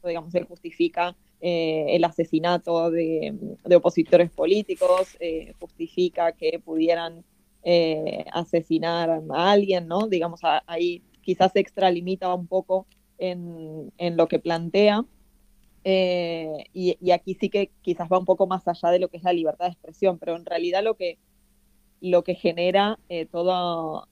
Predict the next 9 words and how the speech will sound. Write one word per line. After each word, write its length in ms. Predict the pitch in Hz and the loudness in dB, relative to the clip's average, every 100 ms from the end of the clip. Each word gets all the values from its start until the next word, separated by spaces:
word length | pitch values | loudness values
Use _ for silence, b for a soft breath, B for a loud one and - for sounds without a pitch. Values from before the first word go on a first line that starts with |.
| _ | _
toda 240 | 175 180 | 0 0
esta, 520 | 180 - 175 165 165 208 - | -2 -6 -8 -8 -10 -10 -16
esta 240 | 175 175 | -8 -4
revuelta 340 | 170 170 170 180 | 2 2 2 0
que 80 | |
estamos 240 | 180 175 185 | -2 -6 0
viviendo 460 | 175 170 180 196 | 2 2 6 6
es 200 | 170 180 | 6 4
que 200 | - 185 | -4 -10